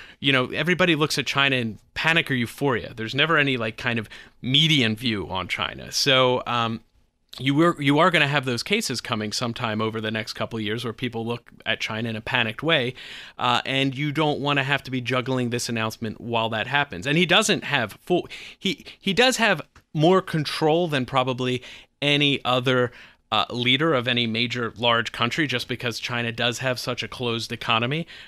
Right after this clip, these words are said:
but he doesn't have complete control. And we've seen that over the past two or three years when we have had these panics, you know, be it capital outflows, be it what happened in the equity market.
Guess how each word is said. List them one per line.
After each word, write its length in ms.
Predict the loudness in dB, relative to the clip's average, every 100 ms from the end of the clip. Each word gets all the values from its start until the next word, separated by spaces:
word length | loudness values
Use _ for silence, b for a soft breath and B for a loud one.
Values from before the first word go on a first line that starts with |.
| B
but 100 | 0
he 80 | 2
doesn't 260 | 2 0
have 180 | -2 -2
complete 400 | -6 -2 -2 -2
control. 340 | -4 -4 -2
And 100 | -2
we've 140 | -2 -2
seen 280 | 0 0 2
that 200 | 0 0
over 220 | -2 -4
the 100 | -6
past 440 | -2 -2 -2 -6
two 160 | -2 0
or 60 | 0
three 240 | -2 -2
years 300 | 0 -2 -4
when 120 | -6
we 100 | -4
have 260 | -2 -2 0
had 240 | -2 -4
these 160 | -6 -8
panics, 420 | -6 -6 -6 -8
you 60 | -8
know, 120 | -10 B B
be 120 | 0 0
it 120 | 0
capital 380 | 0 2 0 0
outflows, 520 | 0 -2 -6 -6 -4
be 100 | -4
it 100 | -4
what 140 | -4
happened 300 | -4 -4 -2
in 100 | -2
the 120 | 0
equity 320 | 0 -2 -6 -4
market. 400 | -6 -8 -12